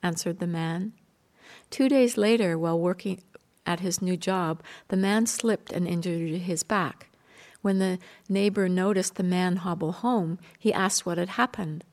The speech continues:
After learning the news, the man was sympathetic. "Oh, that's too bad. What an un-, unlucky break," he said. "Perhaps," said the man. The next day, as the man stayed at home, nursing his bad back,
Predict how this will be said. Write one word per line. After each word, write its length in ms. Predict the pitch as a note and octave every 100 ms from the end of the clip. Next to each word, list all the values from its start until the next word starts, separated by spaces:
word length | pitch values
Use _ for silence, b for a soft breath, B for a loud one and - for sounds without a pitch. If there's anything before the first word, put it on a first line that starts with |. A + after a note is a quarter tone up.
| b b b
After 280 | - F#3+ G3+
learning 400 | F#3 G3+ A3 G#3+
the 80 | G3
news, 520 | F#3 G3 G3+ F3 F3+
the 160 | - F#3
man 320 | F3 E3+ E3
was 120 | E3+
sympathetic. 800 | - E3+ F#3 - F3+ F3 D#3 - _ b b b b
"Oh, 220 | - G3+ E3+
that's 240 | - D#3+ -
too 200 | - F#3
bad. 500 | F#3 E3+ E3 D#3 - b b b
What 300 | G3+ G3+ G3
an 140 | F#3+ F#3+
un-, 160 | F3 F3+
unlucky 600 | F3 - F3+ E3+ - E3
break," 440 | - D#3 D#3 -
he 100 | -
said. 380 | - - D3+ D#3 _ _ _ b b _ -
"Perhaps," 640 | A3 A3 G3+ - - - - _
said 260 | - F#3+ G3
the 80 |
man. 420 | F#3 F#3 F3+ G3 A#3 _ _ B B B B
The 100 | G#3
next 360 | G#3 C4+ -
day, 300 | - F3+ E3+
as 160 | - F3+
the 160 | -
man 320 | F#3+ F3+ F#3 F#3+
stayed 300 | - F#3+ F3+
at 120 | F3+
home, 380 | G#3+ G3+ E3+ E3+ B B B
nursing 400 | F3+ F#3+ - F#3
his 180 | G3+ -
bad 300 | F3+ F3+ E3+
back, 420 | F#3 F3 D#3+